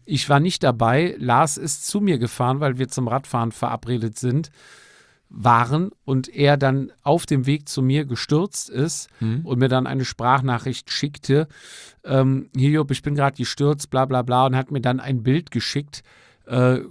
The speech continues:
Speaker 1: blutüberströmt am Kopf, mit Helm, aber halt nicht unseren Laserhelm,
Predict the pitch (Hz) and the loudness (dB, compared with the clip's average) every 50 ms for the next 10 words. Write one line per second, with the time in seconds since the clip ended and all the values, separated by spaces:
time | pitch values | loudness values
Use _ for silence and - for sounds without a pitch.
0 | - _ _ _ _ 123 123 131 170 202 - - 226 143 143 151 139 - - - | -20 _ _ _ _ -2 0 2 2 0 0 -4 -4 0 2 2 2 2 0 -2
1 | 127 127 151 170 196 - - 131 120 113 - - - 147 160 - - - - - | 2 4 4 4 4 0 -2 -2 -2 -4 -4 0 0 0 0 0 -8 -14 -14 -16
2 | - _ _ _ _ _ _ _ _ _ _ _ _ - 139 151 147 147 - - | -20 _ _ _ _ _ _ _ _ _ _ _ _ 0 2 2 2 2 -4 -8
3 | - - 139 147 160 175 202 220 226 233 - - _ _ _ _ _ _ - 117 | 0 2 4 6 6 6 6 4 2 -2 -4 -8 _ _ _ _ _ _ -2 0
4 | 120 123 120 107 123 120 113 - - - _ _ _ 120 120 120 113 - - - | 2 2 2 2 2 0 0 -2 -6 -18 _ _ _ 0 0 0 0 -2 -8 -8
5 | _ 127 117 110 113 110 107 104 117 131 135 - 170 156 143 151 180 190 202 208 | _ -4 -2 0 0 0 2 2 2 2 2 2 2 2 2 4 4 2 2 0